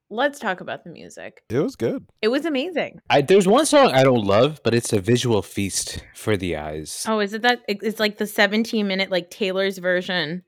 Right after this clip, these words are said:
Speaker 1: of
Speaker 2: Yeah.
Speaker 1: fucking that song in the movie theater.
Speaker 3: Yeah, the movie theater song.
Speaker 1: That's too
Speaker 2: Oh,
Speaker 1: long.
Speaker 2: yeah, yeah, yeah, yeah.
Speaker 1: <laughs> It's
Speaker 2: Yeah,
Speaker 1: too
Speaker 2: that, that
Speaker 3: It's too
Speaker 2: song
Speaker 3: long.
Speaker 2: was
Speaker 3: And I don't
Speaker 2: forgettable.
Speaker 3: love hearing it, but it was fun watching them go through all the eras. A visual feast.
Speaker 1: With,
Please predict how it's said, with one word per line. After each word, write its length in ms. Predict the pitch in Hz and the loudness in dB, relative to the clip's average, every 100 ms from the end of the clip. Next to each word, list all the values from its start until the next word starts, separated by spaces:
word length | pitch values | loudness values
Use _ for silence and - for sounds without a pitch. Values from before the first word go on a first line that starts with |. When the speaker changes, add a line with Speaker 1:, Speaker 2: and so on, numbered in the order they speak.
| - | -6
Speaker 1:
of 300 | 180 175 165 | 0 0 0
Speaker 2:
Yeah. 100 | 139 | -4
Speaker 1:
fucking 680 | 196 180 185 156 151 131 175 _ - | -4 0 0 -2 -6 -10 -14 _ -8
that 340 | 180 170 156 | 2 2 2
song 460 | - 175 170 170 196 190 | -4 -6 -6 -8 -12 -10
in 120 | 190 | -8
the 80 | 170 | -6
movie 220 | 175 180 | -8 -8
theater. 380 | 208 190 202 208 - | -8 -6 -6 -8 -6
Speaker 3:
Yeah, 260 | 110 107 101 | 2 4 2
the 120 | 95 | 0
movie 220 | 95 92 | -2 -4
theater 300 | 87 85 85 | -4 -4 -4
song. 200 | - 302 | -2 -4
Speaker 1:
That's 140 | - | -2
too 60 | 131 | 2
Speaker 2:
Oh, 180 | 139 131 | 4 4
Speaker 1:
long. 180 | 123 113 | 2 0
Speaker 2:
yeah, 40 | |
yeah, 340 | 101 92 85 82 | -4 -8 -10 -10
yeah, 240 | 82 80 | -12 -4
yeah. 80 | 277 277 | -4 -2
Speaker 1:
<laughs> 80 | - | 2
It's 0 | |
Speaker 2:
Yeah, 80 | - | 2
Speaker 1:
too 60 | |
Speaker 2:
that, 220 | 185 - | 2 -2
that 80 | - | 2
Speaker 3:
It's 100 | 427 | 4
too 60 | 349 | 4
Speaker 2:
song 100 | - 233 | 4 6
Speaker 3:
long. 240 | 208 202 | 4 2
Speaker 2:
was 280 | 85 82 _ _ - - | -4 -16 _ _ -10 -2
Speaker 3:
And 120 | 156 | 4
I 80 | 170 | 6
don't 140 | 202 208 | 6 6
Speaker 2:
forgettable. 20 | |
Speaker 3:
love 180 | 190 151 | 4 4
hearing 320 | 160 165 185 | 2 2 2
it, 260 | 190 160 - | 0 0 0
but 120 | 127 | 2
it 120 | 127 | 4
was 200 | 131 127 - | 2 2 0
fun 340 | 139 135 127 | 2 2 4
watching 400 | 113 101 - 101 | 2 2 0 -2
them 160 | 95 92 | -2 -2
go 140 | 92 | -2
through 200 | 90 95 | -2 0
all 100 | 90 | 0
the 160 | 82 80 | 0 -4
eras. 560 | 78 71 64 - - _ _ | -4 -6 -8 -10 -16 _ _
A 60 | 110 | 2
visual 320 | 147 151 131 | 4 4 2
feast. 560 | - 98 - - - - _ - | 0 -8 -6 -8 -10 -14 _ -8
Speaker 1:
With, 180 | 214 | -8